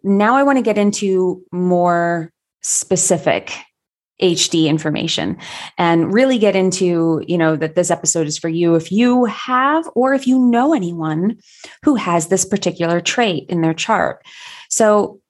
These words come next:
obviously your type is something that we all seem to know. Um, we all seem to know if you've run your chart, you're like, I, and I hear this from people all the time. I'd be like, "Do you know your human design?" And they'll tell me, "Well, I know I'm a manifesting generator, but that's all I know."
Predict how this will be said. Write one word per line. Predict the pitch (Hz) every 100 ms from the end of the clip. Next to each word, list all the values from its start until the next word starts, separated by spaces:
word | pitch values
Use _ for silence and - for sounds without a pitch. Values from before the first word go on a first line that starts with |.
| -
obviously | 240 262 247 240 220 208 - _ _ _ _ _ _
your | 196 190
type | 190 - 226 269 285
is | 254
something | - 220 208 208
that | 185
we | 185
all | 185 175
seem | 180 208 208
to | 214
know. | 214 160 147 156 196 202 _ _ - - -
Um, | 180 170 165 156 156
we | 170 175
all | 175
seem | 180 180
to |
know | 170 165 160 -
if | 165 175
you've | 160
run | 185 180
your | 170
chart, | - 165 165
you're | 170
like, | 170 160 - -
I, | 175
and | 190
I | 196
hear | 202 185
this | 180
from | 175
people | 165 160
all | 151 151
the | 156
time. | 160 160
I'd | 156
be | 156
like, |
"Do | 156
you | 165
know | 160
your | 160
human | 156 156 151
design?" | 156 262 233
And | 185 165
they'll | 156
tell | 160 156
me, | 156 156 156 - -
"Well, | 208
I | 196
know | 208 262 302
I'm | 262
a |
manifesting | 214 185 180 180 - 170
generator, | 180 165 165 156
but | 156 156
that's | 147
all | 147 135
I |
know." | - -